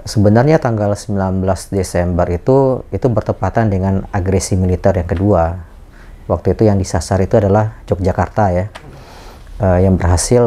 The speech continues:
menawan, eh, Bung Karno dan Hatta ya,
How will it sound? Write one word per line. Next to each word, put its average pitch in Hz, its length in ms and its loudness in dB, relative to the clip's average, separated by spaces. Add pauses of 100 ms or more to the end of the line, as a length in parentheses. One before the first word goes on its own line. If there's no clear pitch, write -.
menawan, 110 960 0
eh, 90 840 0 (120)
Bung 92 160 0
Karno 104 320 2
dan 87 160 0
Hatta 110 400 -2
ya, 98 240 -6